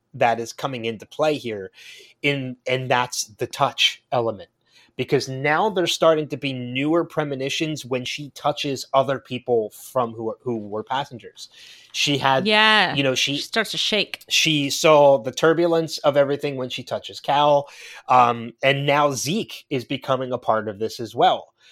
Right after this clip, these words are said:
Speaker 1: because he wasn't even on the plane, but was still affected by this phenomenon that affected them. When it was, it wasn't until she touched Zeke that she saw the car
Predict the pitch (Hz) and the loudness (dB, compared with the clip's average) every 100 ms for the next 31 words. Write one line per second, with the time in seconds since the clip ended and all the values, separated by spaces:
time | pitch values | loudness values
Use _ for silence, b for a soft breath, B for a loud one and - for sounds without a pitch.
0 | b - - 165 - 185 226 220 175 180 | b -8 -4 -4 -4 -4 -2 -2 -2 -4
1 | 170 156 - 156 214 202 175 - 208 170 | -4 -6 -2 0 0 -2 -6 -6 -6 -4
2 | 131 120 135 - 127 - - 185 143 - | -6 -6 -8 -6 -8 -4 0 0 0 0
3 | 165 - 147 120 123 123 - - 120 143 | -2 0 -2 0 0 -2 -8 -6 -2 -2
4 | 156 117 107 107 107 104 - - 107 98 | -2 -4 -4 -4 -6 -6 -6 -6 -8 -6
5 | 165 131 104 110 b b b b b 127 | -4 -4 -8 -16 b b b b b -2
6 | 151 156 - 160 160 127 - 151 135 147 | 0 0 2 2 2 -2 0 0 2 2
7 | 185 208 180 175 175 151 - 180 185 - | 2 0 -4 -4 -2 0 -2 -6 -8 0
8 | 156 - - 110 180 165 - - b b | 0 0 -12 -8 -8 -8 -12 -18 b b
9 | b 139 - - 180 175 - 160 160 131 | b 0 2 0 -2 -2 4 6 6 4
10 | 143 180 220 95 - | 2 4 4 2 -6